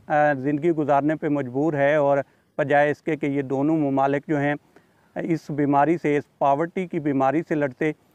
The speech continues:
आपस में जो है दस्तों गिरेबां हैं, आमने सामने आए हुए हैं, और अब तो मामलात जो हैं काफ़ी पेचीदा हो गए हैं। एक स्टेप भी जो है, आ, वो,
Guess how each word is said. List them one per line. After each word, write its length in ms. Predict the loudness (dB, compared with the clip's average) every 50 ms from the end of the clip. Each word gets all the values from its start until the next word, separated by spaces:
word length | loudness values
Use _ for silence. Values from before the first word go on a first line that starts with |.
| _ _ _ _ _ -6
आपस 400 | -2 0 0 2 2 0 -2 0
में 200 | 0 0 0 2
जो 100 | 2 0 2
है 160 | 2 0 -2 -4 -4 -2 0
दस्तों 300 | 0 0 0 -4 -4 -2
गिरेबां 380 | 0 0 0 2 2 2 2 2
हैं, 100 | 0 0 0
आमने 260 | 0 0 0 0 0
सामने 360 | 0 0 0 0 2 2 2
आए 160 | 2 2 2
हुए 220 | 2 0 0 0 0
हैं, 280 | 0 -2 -2 -2 0
और 180 | 0 0 0 0
अब 260 | 0 -2 -2 -4 -4 -4 -4
तो 100 | -4 -2
मामलात 460 | 0 0 0 0 2 2 2 2 2
जो 120 | 0 -2
हैं 140 | -2 -2 -4 -6 _ _ _ _ _ _ _ _ _ _ _ 2
काफ़ी 280 | 2 2 2 0 -4 -6 -8 _ -6
पेचीदा 380 | -6 -4 -2 -4 -2 0 2
हो 160 | 2 2 2 0
गए 100 | 0 -2
हैं। 340 | -2 -2 -2 -2 -2 -2 -2
एक 280 | -2 -2 -2 -4 -6 -14
स्टेप 360 | -20 _ _ _ -2 -2 -2 -2 -2
भी 80 | -4 -2
जो 140 | 0 0
है, 160 | 0 0 0 -2 _ _ _ _ _ _ _ _ -4 0
आ, 140 | 2 2
वो, 360 | 2 4 2 2 2 0 -2